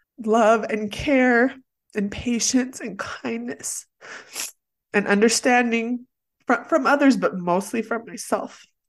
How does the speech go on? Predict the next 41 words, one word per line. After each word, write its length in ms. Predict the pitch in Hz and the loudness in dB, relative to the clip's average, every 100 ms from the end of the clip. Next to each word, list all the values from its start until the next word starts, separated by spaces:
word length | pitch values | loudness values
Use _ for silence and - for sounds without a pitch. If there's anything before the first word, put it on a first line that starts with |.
| _ | _
Going 200 | 214 190 | 0 2
back 160 | 202 - | 0 0
to 80 | 202 | -2
the 80 | 185 | -2
cupcake, 480 | 202 - 196 - | -2 -4 -8 -10
and 80 | 196 | -8
I'm 60 | 185 | -2
gonna 100 | 180 | 2
bring 200 | 185 190 | 2 2
that 120 | 175 | 0
up 100 | - | -2
here 140 | 208 | 0
in 80 | 196 | 2
a 60 | 190 | 2
minute, 260 | 202 175 - | 0 -2 -2
but 200 | - - _ _ - | -2 -4 _ _ -8
I'll 60 | 175 | -6
just 160 | 165 | -4
say 100 | 180 | -2
it 60 | 156 | 0
right 160 | 165 | -2
now. 140 | 165 160 | -2 -2
It, 240 | 101 - | -2 -4
we, 280 | - 196 - | 0 0 0
we 180 | 185 196 | 2 2
know 240 | 185 185 180 | 4 2 2
it 140 | - | 0
feels 280 | 196 160 196 | 0 0 -2
so 520 | - - 269 202 170 | -6 -2 2 4 2
good 340 | 175 185 156 - | -2 -4 -4 -8
to 120 | 175 | -8
receive 720 | 175 - - 196 190 185 202 | -6 -4 0 2 2 0 -2
that 240 | 190 165 - | -4 -6 -6
patience 460 | 180 - 165 165 | -6 -4 -6 -4
and 120 | 160 | -6
understanding 680 | 165 160 165 - 156 156 160 | -6 -4 -4 -6 -8 -8 -10
and 180 | 151 - | -12 -12
compassion 500 | - 175 170 - 180 | -12 -8 -6 -6 -6
from 140 | 180 | -6
other 200 | 170 170 | -6 -6
people. 440 | 165 143 175 220 | -6 -2 2 2